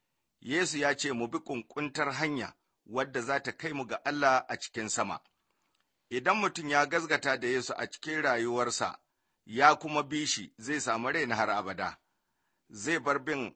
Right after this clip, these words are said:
hanya mai faɗi zuwa cikin ƙunƙuntar wadda take kaiwa zuwa sama. Babu shari'a domin zunubi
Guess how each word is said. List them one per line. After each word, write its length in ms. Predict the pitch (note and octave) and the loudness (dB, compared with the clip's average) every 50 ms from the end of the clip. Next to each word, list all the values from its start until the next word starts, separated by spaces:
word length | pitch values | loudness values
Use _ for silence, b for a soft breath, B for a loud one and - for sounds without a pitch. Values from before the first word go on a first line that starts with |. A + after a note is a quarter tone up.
| _ _ _ | _ _ _
hanya 400 | - - - D#3 C#3+ C3+ B2 A2+ | -8 -4 -2 -2 0 2 2 2
mai 180 | G#2+ G#2+ G#2 F#2+ | 0 0 -4 0
faɗi 460 | - C3+ D3+ D#3 D3+ D#3 D#3 D3+ C#3+ | 4 4 4 4 4 0 -6 -6 -6
zuwa 320 | B2+ C#3 D3+ C#3 A#2+ A2 | -6 -2 0 0 0 0
cikin 500 | - - - - C3+ C#3 C#3 C3+ C3+ C3+ | -2 -8 -10 -8 -8 -6 -6 -6 -8 -10
ƙunƙuntar 680 | - A#2+ A#2 G#2+ - - B2 C3+ C3+ B2+ C#3+ B2+ G#2+ - _ _ _ _ _ _ _ _ _ | -10 -10 -10 -8 -8 -8 -8 -6 -4 -2 -2 -2 -2 -4 _ _ _ _ _ _ _ _ _
wadda 420 | - G#2 A2 B2+ D#3 D#3+ C#3+ C#3 B2+ - | -16 -4 2 4 4 4 2 0 -6 -6
take 280 | - - - B2 A2 - | -8 -10 -8 -8 -8 -8
kaiwa 360 | - - D#3+ D#3 D#3 D3 C#3 B2+ | -6 -6 -2 2 4 4 4 2
zuwa 340 | A2 C3+ C3+ B2+ B2+ B2 | 0 0 2 4 4 4
sama. 480 | A#2 - - - C3 B2 A#2 G2 D#2+ - _ _ _ _ _ _ _ _ _ _ _ _ _ _ _ _ _ | 2 0 -2 0 0 0 0 0 -4 -6 _ _ _ _ _ _ _ _ _ _ _ _ _ _ _ _ _
Babu 380 | - F#2+ B2 D3+ F#3 F3+ F#3 E3 | -6 2 6 8 8 8 6 4
shari'a 460 | - D#3 C#3+ D3+ D#3+ D#3 - C#3 B2+ | 2 4 2 2 2 2 4 2 2
domin 360 | G#2+ B2 A#2 A#2+ C3+ C#3 C#3 | 2 0 -2 -2 -2 -4 -4
zunubi 540 | B2 G#2+ A#2 A2+ A#2+ B2+ A2+ F#2+ G#2+ F2 - | -6 -6 -4 -4 -2 -4 -4 -6 -8 -12 -14